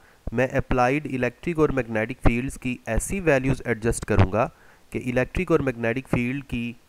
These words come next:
जो रेशियो है, electric और magnetic field की रेशियो जो है वो कितनी आ जाए, ten meter per second के equal आ जाए।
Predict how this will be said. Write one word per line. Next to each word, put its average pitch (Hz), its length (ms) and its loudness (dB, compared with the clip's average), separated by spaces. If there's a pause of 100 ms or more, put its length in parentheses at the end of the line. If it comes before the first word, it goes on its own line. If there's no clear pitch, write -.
(120)
जो 117 180 -4
रेशियो 110 480 -2
है, 101 300 -6 (220)
electric 113 460 -6
और 127 100 -2
magnetic 107 480 -6
field 110 260 -8
की 117 120 -6
रेशियो 101 400 -6
जो 127 140 -2
है 101 280 -6 (520)
वो 120 120 -4
कितनी 160 360 -6
आ 147 140 2
जाए, 143 240 -4 (960)
ten 175 240 0
meter 120 340 -2
per 117 180 -4
second 104 340 -10
के 104 120 -6
equal 92 280 -6
आ 87 80 -8
जाए। 87 180 -12